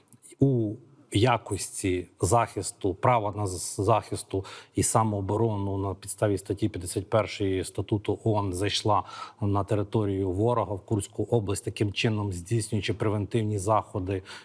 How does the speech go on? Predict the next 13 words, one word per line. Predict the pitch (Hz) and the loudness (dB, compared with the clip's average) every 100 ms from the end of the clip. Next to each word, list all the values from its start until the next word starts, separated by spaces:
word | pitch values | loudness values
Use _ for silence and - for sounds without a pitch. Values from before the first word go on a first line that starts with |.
| - | -8
щодо | - 123 104 107 | 0 2 4 2
унеможливлення | 110 113 104 113 110 107 | 2 0 0 0 0 0
обстрілів, | 113 120 113 - 98 98 92 90 | 0 0 0 -2 0 0 0 0
нападів, | 110 107 101 90 95 | 2 2 -2 -2 -2
дії | 92 107 104 101 90 | 0 0 0 -2 -2
диверсійних | 104 104 101 - 110 110 110 | 0 0 0 0 0 0 0
груп | 185 202 - - - - | 0 0 -6 -14 -6 2
на | 120 | 4
території | 131 120 131 120 | 4 2 2 2
України, | 113 - 120 117 107 101 | 2 0 0 0 0 -2
вона | 101 113 110 104 - | 0 2 2 0 -4
є | 101 95 120 98 - | -2 2 2 2 -4
фактично | 87 - 104 - 101 98 | -8 -2 -2 -2 -2 -2